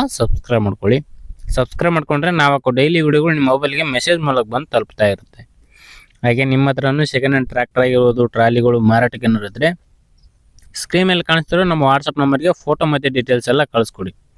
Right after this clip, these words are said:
ಕಳಿಸ್ಕೊಟ್ರೆ ಇದೇ ರೀತಿ ವಿಡಿಯೋ ಮುಖಾಂತರ ರೈತರಿಗೆಲ್ಲ ತಿಳಿಸ್ತೇವೆ.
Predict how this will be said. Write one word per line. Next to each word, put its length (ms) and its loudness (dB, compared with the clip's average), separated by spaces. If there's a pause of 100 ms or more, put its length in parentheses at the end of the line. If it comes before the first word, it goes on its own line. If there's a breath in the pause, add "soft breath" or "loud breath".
(360 loud breath)
ಕಳಿಸ್ಕೊಟ್ರೆ 520 0
ಇದೇ 140 0
ರೀತಿ 240 0
ವಿಡಿಯೋ 220 2
ಮುಖಾಂತರ 380 -2
ರೈತರಿಗೆಲ್ಲ 500 2
ತಿಳಿಸ್ತೇವೆ. 560 0